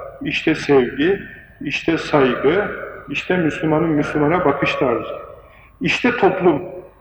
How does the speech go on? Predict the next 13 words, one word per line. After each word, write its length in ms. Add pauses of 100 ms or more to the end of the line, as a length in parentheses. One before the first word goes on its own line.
(560)
işte 320
Müslüman 500
toplum. 340 (1160)
Yani 240
insanlar 600
has, 460
hakiki 400
Müslüman 460
olduğu 460
zaman 560 (340)
işte 420
toplumun 540
hali. 300